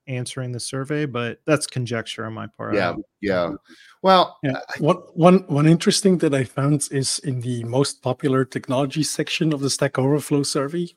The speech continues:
Speaker 3: there is a nice, uh, breakup of the responses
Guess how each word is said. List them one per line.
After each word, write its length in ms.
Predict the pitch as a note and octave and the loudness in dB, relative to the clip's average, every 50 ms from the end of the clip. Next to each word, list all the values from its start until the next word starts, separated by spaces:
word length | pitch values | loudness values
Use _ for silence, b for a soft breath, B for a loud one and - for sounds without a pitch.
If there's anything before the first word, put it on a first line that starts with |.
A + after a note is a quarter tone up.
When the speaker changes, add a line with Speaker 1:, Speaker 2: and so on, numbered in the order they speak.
| _ - | _ -10
Speaker 3:
there 180 | B2+ A#2+ A#2+ | -8 -6 -6
is 140 | A#2 A2+ A#2 | -6 -4 -4
a 180 | B2 A#2 A2+ A2 | -4 -4 -4 -6
nice, 560 | A2+ A#2 A#2+ B2 C3 B2+ - - - - - - | -4 -2 0 0 0 0 0 -2 -4 -4 -8 -10
uh, 180 | C#3+ A#2+ A#2 A2+ | -8 -6 -6 -8
breakup 520 | G#2 - C3+ C#3 C3+ - C#3+ C3+ - - - _ _ _ _ - | -4 0 0 2 2 2 -2 -2 -2 -4 -18 _ _ _ _ -6
of 160 | C3+ B2 A2+ | -6 -6 -2
the 100 | C#3+ C3 | -2 -4
responses 680 | B2+ A#2+ - - C3+ C3 A#2 - - B2+ A2 - - | -2 -4 -6 -4 -2 -2 -2 0 -2 -2 -2 -2 -4